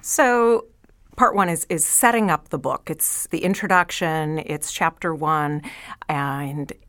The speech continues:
it's speaking about what is it you need to know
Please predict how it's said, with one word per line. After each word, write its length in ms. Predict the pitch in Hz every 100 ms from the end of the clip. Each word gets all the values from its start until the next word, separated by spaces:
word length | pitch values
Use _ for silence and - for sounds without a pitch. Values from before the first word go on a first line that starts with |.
| -
it's 220 | 208 208
speaking 560 | - - 254 247 247 208
about 600 | 175 170 156 156 147 147 - - - - _ _
what 340 | 170 190 214 247
is 220 | 240 196
it 200 | 170 -
you 160 | 165
need 300 | 156 147 143
to 100 | -
know 540 | 147 143 139 139 139